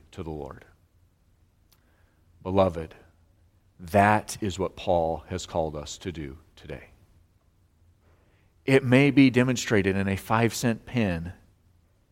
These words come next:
but the gentle spirit has caught the attention of a fellow passenger,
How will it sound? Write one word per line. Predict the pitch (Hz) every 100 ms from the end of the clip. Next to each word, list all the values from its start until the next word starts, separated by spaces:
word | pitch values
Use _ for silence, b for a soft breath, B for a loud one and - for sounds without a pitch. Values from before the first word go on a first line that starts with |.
| _ _ _ _ _ _ _ _ _ _ _ _ _ _ -
but | 113
the | -
gentle | 101 98 113 117 120
spirit | 117 - - 120 110 110 110 - b b b b
has | - 110
caught | - - 127 123 -
the | 127 98
attention | - - 120 - 123 120 117 _ _ _ _ _ _ _
of | 131 110 98 - - - _ _ _ _ _ _ _ _ _ _ _
a | 110
fellow | - 135 123
passenger, | 107 117 104 - 82 78 -